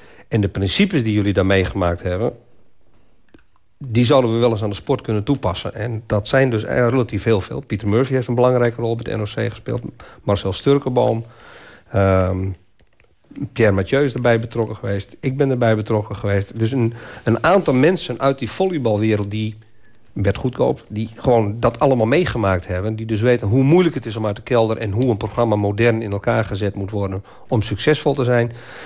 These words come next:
Die principes hebben we toen later toegepast gewoon bij het N O C.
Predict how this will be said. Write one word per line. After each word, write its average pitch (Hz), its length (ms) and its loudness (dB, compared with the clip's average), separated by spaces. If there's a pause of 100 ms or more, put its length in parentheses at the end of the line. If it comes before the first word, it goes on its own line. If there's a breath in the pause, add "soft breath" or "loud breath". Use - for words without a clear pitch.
(220 loud breath)
Die 135 180 2
principes - 760 0 (160)
hebben 113 240 2
we 107 80 -6
toen 110 220 -2
later 110 280 2
toegepast - 500 -8
gewoon 95 200 -6
bij 92 120 -6
het 98 100 -6
N 95 40 -6
O 98 40 -6
C. 107 280 -8